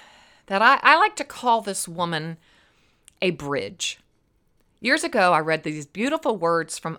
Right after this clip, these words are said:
Oprah Winfrey. "I am here," I'm sorry, "I am where I am today," she writes, "because of the bridges that I crossed."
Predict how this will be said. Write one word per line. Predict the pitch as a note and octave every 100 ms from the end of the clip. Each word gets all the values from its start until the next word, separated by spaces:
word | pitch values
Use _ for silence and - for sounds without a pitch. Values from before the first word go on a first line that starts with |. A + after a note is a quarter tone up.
| -
Oprah | D#3+ E3 D3 - D#3+ F3+
Winfrey. | D#3 D3 - C#3+ - - _ _ _ _ -
"I | G#3 C#4 F4+
am | E4+
here," | E4 A#3+ B3 A3+ A3+ G#3+ A3 _ _ _ _ _ _
I'm | C#3+ D3
sorry, | - C3+ - - -
"I | F#3 -
am | G#3+ C#4+ G4
where | G4 F#4+
I | G4+
am | - A3+ A#3+
today," | A#3+ C4+ A3 G#3 E3 C#3
she | - -
writes, | C#3+ C3 G#2+ - - - _ _ _ -
"because | F3 E3+ - A#3+ C#4 D#4+ -
of | - C#4+
the | -
bridges | C#4 A3 A3+ A3 D#3 C3+ C3+ D#3+ - _ _ -
that | D#3 E3+ E3+
I | F3
crossed." | E3+ - - C2 D3+ - -